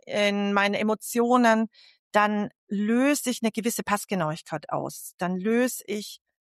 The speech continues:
ein Wohlgefühl aus und eine Sympathie, Vertrauen. Und dadurch habe ich natürlich starke Effekte, wie ich auf das Gegenüber wirken kann. Ich habe in den,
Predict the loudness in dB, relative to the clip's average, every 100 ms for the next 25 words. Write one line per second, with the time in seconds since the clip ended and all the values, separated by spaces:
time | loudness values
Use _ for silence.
0 | _ -4 -4 -4 2 4 4 0 0 0
1 | 2 4 4 4 2 -2 -6 -6 -6 -4
2 | -4 -6 -6 -2 0 0 0 -2 -8 -4
3 | 2 4 4 4 2 -2 -12 -20 _ _
4 | -2 4 6 4 2 -4 0 2 4 4
5 | 2 0 -6 -2 0 0 -2 0 0 0
6 | -2 -4 _ -10 -2 2 4 4 0 -6
7 | -2 0 0 -2 2 4 4 2 -6 _
8 | _ _ _ _ _ _ _ -2 -2 0
9 | -2 0 -4 -2 -4 -2 -2 0 2 2
10 | -2 -10 0 2 2 -2 -6 -6 -8 -12
11 | _ _ _ _ _ _ _ _ 0 2
12 | 2 4 6 6 4